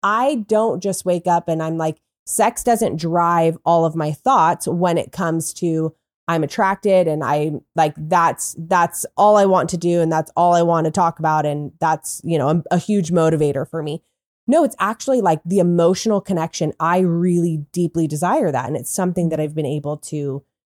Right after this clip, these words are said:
cultivate, and my husband and I have been able to cultivate to where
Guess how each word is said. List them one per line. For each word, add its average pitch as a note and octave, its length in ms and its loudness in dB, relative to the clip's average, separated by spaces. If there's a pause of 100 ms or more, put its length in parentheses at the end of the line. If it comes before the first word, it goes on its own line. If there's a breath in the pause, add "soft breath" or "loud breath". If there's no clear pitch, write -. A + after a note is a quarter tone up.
(280)
cultivate, F#3+ 580 0
and D#3 340 -2
my C#3+ 120 -6
husband D3+ 320 -4
and D3+ 80 -4
I E3+ 100 0
have F3 100 0
been F3+ 120 0
able E3+ 200 0
to E3+ 80 -6
cultivate D#3+ 520 -6
to F3 120 -4
where D#3 480 -4